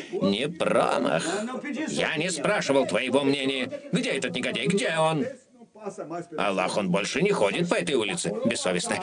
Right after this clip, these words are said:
Опозорила мой дом. Бросила меня, да еще и опозорила мой дом. Если она хотела замуж, сказала бы мне,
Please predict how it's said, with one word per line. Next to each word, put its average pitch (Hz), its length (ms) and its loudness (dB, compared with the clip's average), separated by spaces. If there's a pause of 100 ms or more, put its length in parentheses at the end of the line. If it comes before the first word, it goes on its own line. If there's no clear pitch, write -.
(120)
Опозорила 101 480 0
мой 98 160 0
дом. 117 160 0 (140)
Бросила 127 420 2
меня, 113 220 0
да 123 100 -2
еще 131 260 0
и 131 60 2
опозорила 143 600 0
мой 185 280 2
дом. 196 420 0 (300)
Если 127 240 0
она 127 160 0
хотела 135 360 -2
замуж, 139 360 -4 (120)
сказала 120 460 -2
бы 113 120 -2
мне, 107 180 -4